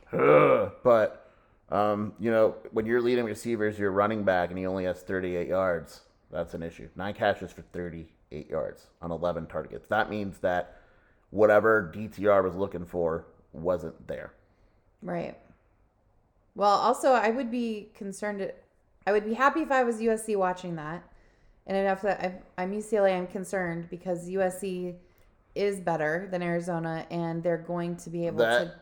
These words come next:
Speaker 2: go through their defense a lot
Speaker 1: that
Speaker 2: better.
Speaker 1: U S C U C L A over under is gonna be, like, eighty-five, and
Speaker 2: Yeah.
Speaker 1: I might bet the over. It's just <laughs> gonna be, it's gonna be stupid, but yeah, I mean,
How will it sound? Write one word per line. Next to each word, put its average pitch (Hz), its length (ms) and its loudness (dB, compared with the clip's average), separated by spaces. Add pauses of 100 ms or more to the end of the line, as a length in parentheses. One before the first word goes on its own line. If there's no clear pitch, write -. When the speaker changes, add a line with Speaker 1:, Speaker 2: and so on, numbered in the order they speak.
Speaker 2:
go 175 160 2
through 190 200 -2
their 175 120 2
defense 180 460 -6
a 175 40 -6
lot 151 120 -2
Speaker 1:
that 131 200 10
Speaker 2:
better. 131 120 2
Speaker 1:
U 127 140 6
S 127 160 4
C 117 120 -4
U 113 200 -4
C 113 160 -4
L 104 160 4
A 104 260 4 (140)
over 104 340 2
under 98 480 0 (260)
is 98 140 -8
gonna 98 160 -6
be, 87 100 -6
like, 82 200 -8
eighty-five, 76 480 -12 (320)
and - 100 -8
Speaker 2:
Yeah. 87 60 -4
Speaker 1:
I 90 40 -6
might 90 220 -6
bet 78 140 -8
the 69 120 -14
over. - 220 -12 (220)
It's - 160 -6
just - 260 -4
<laughs> - 40 -10
gonna 208 140 6
be, 165 100 2
it's 165 140 0
gonna 117 180 2
be 101 100 -6
stupid, 76 480 -10
but 107 340 0 (960)
yeah, 107 380 6
I 104 120 0
mean, 107 280 -4